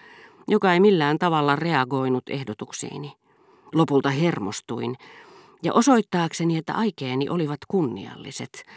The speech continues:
lähetin hänelle naurettavan suuren rahasumman, vain siitä hyvästä, että hän tulisi keskustelemaan viideksi minuutiksi huoneeseeni.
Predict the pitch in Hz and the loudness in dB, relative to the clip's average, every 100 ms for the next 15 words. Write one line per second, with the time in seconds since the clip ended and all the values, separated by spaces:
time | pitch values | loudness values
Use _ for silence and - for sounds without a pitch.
0 | - - _ - 156 151 143 131 131 131 | -20 -20 _ 0 2 4 2 2 2 2
1 | 147 135 127 123 123 143 131 110 - 113 | 2 2 2 0 0 2 0 -4 -8 -6
2 | 113 120 147 123 113 113 147 123 98 110 | -6 -4 -4 -4 -6 -4 -4 -4 -6 -4
3 | 123 131 131 - - - _ _ 180 180 | -2 -2 -6 -14 -20 -20 _ _ 2 4
4 | 165 185 175 165 170 147 - 139 151 160 | 6 4 2 -2 -4 -6 -8 -8 -8 -6
5 | 160 185 185 170 - 208 - 170 - 156 | -6 -4 -4 -6 -6 -6 -6 -10 -6 -2
6 | 151 151 147 147 - - - 160 170 139 | 0 0 0 -2 -8 -20 -4 4 4 4
7 | - - 143 143 123 117 120 - 123 123 | -2 -2 2 2 0 -2 -8 -10 -10 -8
8 | 101 82 92 131 - - 151 | -8 -8 -12 -12 -12 -16 -18